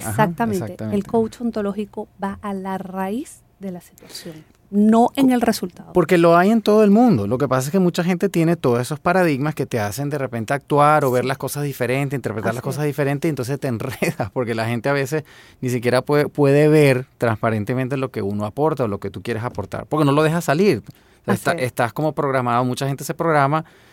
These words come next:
Speaker 1: en una cajita, sobre todo aquí en el mundo corporativo, por ejemplo, ¿no? Eh,
Speaker 2: Así
Speaker 1: eh,
Speaker 2: es.
Speaker 1: que, ¿sabes? Tú no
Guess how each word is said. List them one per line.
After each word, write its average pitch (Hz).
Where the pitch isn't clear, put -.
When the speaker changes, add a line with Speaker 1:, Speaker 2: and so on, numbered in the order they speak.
Speaker 1:
en 113
una 120
cajita, 143
sobre 113
todo 160
aquí 143
en 123
el 107
mundo 104
corporativo, 127
por 98
ejemplo, 90
¿no? 139
Eh, 123
Speaker 2:
Así 185
Speaker 1:
eh, 214
Speaker 2:
es. -
Speaker 1:
que, 107
¿sabes? 127
Tú 123
no 127